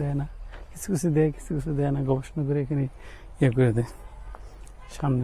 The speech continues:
যেতেছে আরো। মাঠ পর্যায়ে যারা কাজ করে এখানে কৃষি গবেষণার ভিতরে, তাদের অনেক লাভ, বিভিন্ন ফসল সম্পর্কে জানতে পারে, দেখতে পারে।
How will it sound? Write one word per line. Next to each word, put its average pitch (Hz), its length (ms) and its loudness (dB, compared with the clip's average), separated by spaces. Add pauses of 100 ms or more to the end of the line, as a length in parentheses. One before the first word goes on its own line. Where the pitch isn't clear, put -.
যেতেছে 120 380 -4
আরো। 127 120 -2 (3000)
মাঠ 143 240 2
পর্যায়ে 175 340 0
যারা 160 140 0 (100)
কাজ 202 140 -4 (160)
করে 147 180 2 (280)
এখানে 143 220 0 (120)
কৃষি - 240 -6
গবেষণার 156 340 -2
ভিতরে, 147 200 4 (100)
তাদের 143 200 4 (540)
অনেক 143 260 4
লাভ, 135 180 2
বিভিন্ন 135 220 0 (100)
ফসল 139 280 0 (100)
সম্পর্কে 143 360 6
জানতে 143 320 2
পারে, 139 160 -2 (920)
দেখতে 165 380 0
পারে। 156 220 4